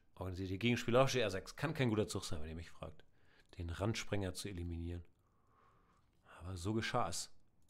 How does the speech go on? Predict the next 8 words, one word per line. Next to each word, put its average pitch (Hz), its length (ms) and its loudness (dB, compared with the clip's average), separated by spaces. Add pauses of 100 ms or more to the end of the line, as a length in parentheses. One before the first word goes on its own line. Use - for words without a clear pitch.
(600)
Bauer 101 120 -4
nach 92 160 -6
H 95 80 -2
fünf. 117 400 0 (1500)
Bauer 98 100 -2
nach 101 160 -4
G 104 140 -2
vier, 123 440 2